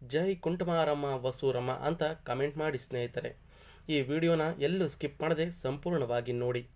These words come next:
ಸ್ನೇಹಿತರೆ, ಪ್ರತಿಯೊಂದು ಕೆಲಸದಲ್ಲೂ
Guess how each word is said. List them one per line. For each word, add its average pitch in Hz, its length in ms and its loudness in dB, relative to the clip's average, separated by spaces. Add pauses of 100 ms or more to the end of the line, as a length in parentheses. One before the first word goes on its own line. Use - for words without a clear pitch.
(960)
ಸ್ನೇಹಿತರೆ, 160 540 -4 (380)
ಪ್ರತಿಯೊಂದು 196 520 -2
ಕೆಲಸದಲ್ಲೂ 156 680 0